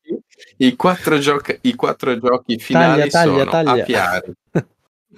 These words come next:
Speaker 1: <laughs> No, no, andiamo fino in fondo.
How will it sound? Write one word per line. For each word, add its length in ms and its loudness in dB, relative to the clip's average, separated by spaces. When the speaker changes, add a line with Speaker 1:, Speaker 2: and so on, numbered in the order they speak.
Speaker 1:
<laughs> 1800 -6
No, 200 2
no, 140 2
andiamo 380 -2
fino 200 -6
in 120 -2
fondo. 580 -2